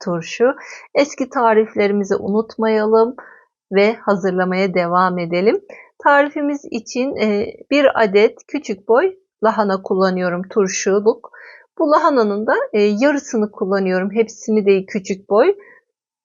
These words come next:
Bakın boyutunu görüyorsunuz. Yarısını kenara alıyorum ve elimde kalan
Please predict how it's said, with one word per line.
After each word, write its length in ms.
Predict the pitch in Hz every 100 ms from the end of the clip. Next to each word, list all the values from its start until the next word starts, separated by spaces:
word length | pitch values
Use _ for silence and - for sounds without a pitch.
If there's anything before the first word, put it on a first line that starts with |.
| _ _
Bakın 380 | 226 - 233 226
boyutunu 520 | 277 269 262 240 226
görüyorsunuz. 840 | 214 196 190 175 - 214 254 -
Yarısını 580 | 392 339 262 - 233 214
kenara 440 | 220 277 269 247 -
alıyorum 560 | 262 262 247 247 240
ve 240 | 220 226 - _ _
elimde 440 | 262 233 247 269 262
kalan 500 | - 208 190 226